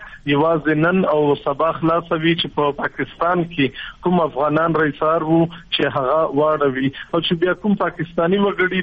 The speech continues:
د افغانستان له لوري دې اړخ ته راتګ غواړي چې هغه هم راشي. بله دا چې کومو افغان وګړو سره پاسپورټونه نشته، هغوی یو ځل بیا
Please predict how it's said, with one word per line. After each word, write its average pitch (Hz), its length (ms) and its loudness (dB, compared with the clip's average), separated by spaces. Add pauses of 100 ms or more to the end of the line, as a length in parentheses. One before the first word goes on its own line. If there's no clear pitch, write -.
د 160 160 2
افغانستان 147 680 -2
له 180 140 -2
لوري 175 240 4
دې 170 220 2
اړخ 165 240 -4
ته 156 160 0
راتګ 160 260 0 (120)
غواړي 160 340 2 (400)
چې 151 100 2 (200)
هغه 151 220 0 (120)
هم 170 100 2 (300)
راشي. 147 380 0 (340)
بله 165 440 2 (100)
دا 202 120 2
چې - 280 -4
کومو 196 220 4 (140)
افغان 165 400 0
وګړو 165 300 0 (100)
سره 165 240 2 (100)
پاسپورټونه 160 640 0 (120)
نشته، 170 300 -2 (460)
هغوی 160 320 2
یو 170 100 4 (120)
ځل 143 220 -2
بیا 190 160 2